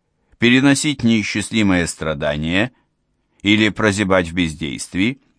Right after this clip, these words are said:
Бывший оптимист Кандид приходит к простому выводу. От скуки, порока и нужды человека спасает только честный труд.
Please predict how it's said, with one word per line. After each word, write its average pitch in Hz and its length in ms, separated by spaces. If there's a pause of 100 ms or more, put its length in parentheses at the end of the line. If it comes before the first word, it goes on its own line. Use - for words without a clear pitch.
(500)
Бывший 165 400
оптимист 127 540
Кандид 107 420
приходит 113 460
к - 60
простому 104 560
выводу. 82 500 (720)
От 127 180
скуки, 160 520
порока 110 560
и 95 100
нужды 101 560 (560)
человека 170 500
спасает 131 640
только 123 460
честный 95 580
труд. - 480